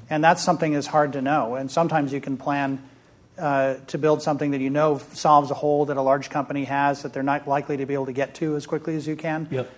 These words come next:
Speaker 1: But sometimes it's more serendipitous than that. I would say more often the latter.
Speaker 2: I think so, and I think the better acquisitions are, are not planned out, or it's not a master plan.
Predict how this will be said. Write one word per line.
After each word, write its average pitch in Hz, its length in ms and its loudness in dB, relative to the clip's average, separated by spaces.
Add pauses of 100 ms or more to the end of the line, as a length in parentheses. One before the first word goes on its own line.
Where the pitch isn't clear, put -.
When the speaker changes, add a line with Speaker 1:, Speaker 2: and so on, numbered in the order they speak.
(120)
Speaker 1:
But 143 140 -4
sometimes 151 420 0
it's 131 100 -10
more 147 140 -2
serendipitous 131 640 -6
than 127 120 -10
that. 123 140 -6
I 127 60 -8
would 127 120 -12
say 135 120 -10
more 127 220 -6
often 123 180 -12
the 123 60 -10
latter. 117 320 -10
Speaker 2:
I 196 80 -4
think 233 240 -4
so, 135 180 -2
and 123 80 -2
I 131 60 -4
think 156 180 0
the 151 60 2
better 139 500 2
acquisitions 123 600 -4
are, 110 340 -4
are 117 160 -4
not 113 300 -6
planned 113 360 -10
out, 101 340 -6
or 113 120 -10
it's 120 140 -14
not 117 180 -10
a 107 40 -8
master 113 440 -8
plan. 110 360 -10